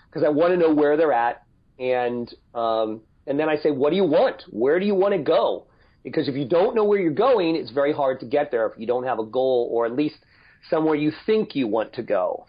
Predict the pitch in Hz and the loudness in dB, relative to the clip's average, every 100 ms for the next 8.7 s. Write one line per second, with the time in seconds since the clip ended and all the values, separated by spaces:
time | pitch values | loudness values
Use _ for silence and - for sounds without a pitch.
0 | _ _ _ _ 143 139 139 139 135 131 | _ _ _ _ -6 0 2 2 0 -6
1 | _ _ _ _ _ _ _ _ - 123 | _ _ _ _ _ _ _ _ -10 -4
2 | 143 139 143 - - 135 - - - 220 | 0 2 0 -2 0 0 0 0 2 2
3 | 165 156 160 151 - 180 180 156 156 170 | 2 0 0 -2 0 -2 0 -2 2 2
4 | 156 135 - 135 123 123 113 120 143 131 | 4 2 2 0 2 0 -2 -4 -4 -4
5 | 151 120 - 139 127 123 - 120 143 220 | -8 -12 -6 -2 0 -2 -2 -2 0 -2
6 | - _ _ _ _ _ _ _ _ 123 | -6 _ _ _ _ _ _ _ _ -2
7 | 123 - - 294 202 185 175 160 143 135 | -2 -4 -4 0 2 2 0 -2 0 0
8 | 139 123 - - 120 117 | 0 -2 -6 -6 -4 -4